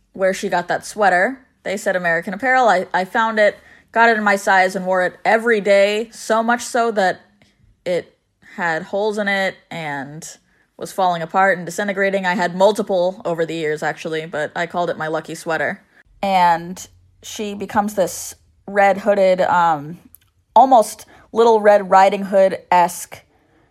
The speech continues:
child vigilante, where she enacts revenge against a pedophile and an unconvicted abductor of young girls. So Hard Candy is about a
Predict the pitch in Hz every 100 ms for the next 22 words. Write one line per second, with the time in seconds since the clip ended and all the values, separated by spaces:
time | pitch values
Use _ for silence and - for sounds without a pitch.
0 | _ - 214 196 190 190 180 180 165 170
1 | 151 127 - _ _ _ _ _ _ _
2 | - 196 190 202 185 170 160 - 190 185
3 | 214 214 208 - - 196 185 170 175 -
4 | - 180 170 165 170 196 - _ - 196
5 | 190 190 170 165 170 180 - _ _ _
6 | _ _ 208 196 190 185 180 180 196 196
7 | 190 175 170 190 165 175 - _ _ _
8 | _ _ 185 180 165 - 170 170 185 214
9 | _ 175 170 165 175 - - 202 180 151
10 | 92 - - - _ _ _ _ _ -
11 | 277 285 285 285 285 311 294 330 359 -
12 | 220 220 208 208 196 190 180 - _ 190
13 | 190 185 185